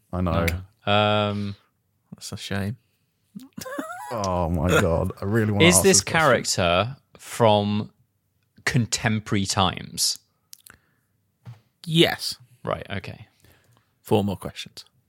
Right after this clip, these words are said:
Speaker 1: Is this character in New York?
Speaker 3: Yes.
Speaker 1: Am I allowed to guess who it is?
Speaker 3: No. You,
Speaker 1: Fuck.
Speaker 3: you've asked your question.
Speaker 1: That's
Speaker 3: Yeah.
Speaker 1: fine. Oh, it has to be the guy I'm thinking of.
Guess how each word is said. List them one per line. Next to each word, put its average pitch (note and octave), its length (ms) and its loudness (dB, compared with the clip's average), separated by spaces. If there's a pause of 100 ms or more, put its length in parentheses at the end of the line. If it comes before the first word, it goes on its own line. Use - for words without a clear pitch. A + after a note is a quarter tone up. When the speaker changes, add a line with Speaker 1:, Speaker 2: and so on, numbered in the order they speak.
Speaker 1:
Is C3 160 8
this C3 160 6
character G#2+ 420 4
in F#2+ 60 4
New F#2 140 4
York? F2+ 400 0 (1080)
Speaker 3:
Yes. - 440 -4 (640)
Speaker 1:
Am G2 80 -2
I G2 80 4
allowed G#2 160 2
to - 80 -8
guess F#2 180 -2
who - 60 -4
it - 140 -8
is? - 180 -12 (360)
Speaker 3:
No. G3+ 240 2 (220)
You, C3 80 -4
Speaker 1:
Fuck. - 220 0
Speaker 3:
you've C3+ 200 -2
asked B2+ 200 0
your A#2+ 80 2
question. - 340 -4
Speaker 1:
That's - 180 -2
Speaker 3:
Yeah. F#2+ 80 0
Speaker 1:
fine. G#2 160 -4 (3000)
Oh, - 400 -12 (120)
it - 200 -12
has C3 600 -6
to D#3 100 0
be C3 160 4
the B2 100 2
guy A#2+ 220 -2
I'm A2+ 160 -6
thinking - 420 -8
of. - 180 -18